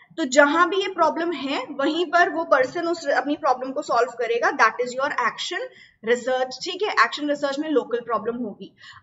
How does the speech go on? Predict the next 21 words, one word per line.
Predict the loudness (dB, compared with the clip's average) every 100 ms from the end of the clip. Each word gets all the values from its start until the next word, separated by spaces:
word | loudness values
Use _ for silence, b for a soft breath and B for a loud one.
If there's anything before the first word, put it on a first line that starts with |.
| 2
Another | 4 2 0 0
exam-, | -2 -2 2 4 4 0
another | -2 -2 -4
important | -4 -6 -4 -2 0 -2 -8 -4
point | -4 -2 -6 -6
कि | -4 0
action | -2 -2 -8 -8
research | -10 -6 -4 -2 -4
में | -6 -10 B B B -4
no | 0 2
generalization, | 2 0 0 0 2 2 2 0 -4 -6 -6 -6 -8 -12 -18 _ _ _ _ _ _ _ _ _ _ _ _ _ _ _ _ _
इसमें | -6 -4 -2
generalization | 2 2 2 2 2 2 -2 -2 -2 -2
नहीं | -2 -2
होता | -2 -4 -2
है, | -4 -4 -8 -2
but | 0 0 -4 B B -6
local | 6 8 8 6 4
application | 4 2 -2 -2 -4 -8
होता | -10 -10
है, | -12 -16